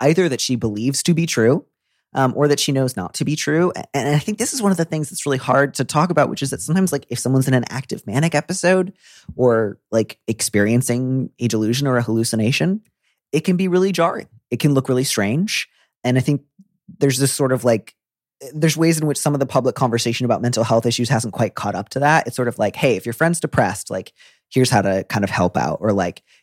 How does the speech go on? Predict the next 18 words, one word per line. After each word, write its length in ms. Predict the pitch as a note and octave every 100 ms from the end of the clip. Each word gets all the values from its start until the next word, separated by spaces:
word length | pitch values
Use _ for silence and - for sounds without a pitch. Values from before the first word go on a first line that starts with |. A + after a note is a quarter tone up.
| -
"If 100 | A2+
your 120 | B2+
friend 180 | C#3+ C#3
has 140 | C3 B2+
anxiety, 540 | B2 A#2+ A#2 F#2 F2+
here's 240 | - G#2+
how 80 | G#2+
to 60 | G2
help 280 | - G2 -
out." 240 | D#2+ E2+ -
But 120 | A2+
there's 240 | A#2 G#2+ B2+
less 400 | B2+ C3 B2+ B2+
of 100 | A2
a 60 |
sense 340 | G#2+ G2+ G2 G2+
of, 140 | -
like, 340 | F2+ D#2+ -